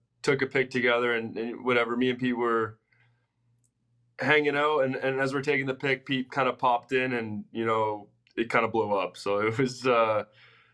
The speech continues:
honestly, like, at the time, you don't even think anything of it. And then the next couple of days, it kinda went nuts a little bit. But it was, uh,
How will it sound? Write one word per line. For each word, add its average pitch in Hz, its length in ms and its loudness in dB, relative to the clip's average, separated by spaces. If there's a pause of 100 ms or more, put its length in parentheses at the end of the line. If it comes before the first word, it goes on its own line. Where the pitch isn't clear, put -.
(540)
honestly, 156 440 2
like, 131 280 2
at 131 120 -2
the 143 80 -2
time, 131 300 0
you 127 60 0
don't 135 160 0
even 113 160 -2
think 117 340 -6
anything 104 360 -4
of 104 180 -2
it. 127 180 0
And 101 120 -10
then 101 160 -12
the 101 80 -20
next 104 280 -8
couple 104 260 -2
of 90 60 -12
days, 98 280 -4
it 95 120 -10
kinda 98 180 -4
went 98 240 -4
nuts 98 480 -4
a 127 60 0
little 120 180 2
bit. 156 300 -2
But 104 360 0 (480)
it 113 120 2
was, 110 340 0
uh, 104 220 4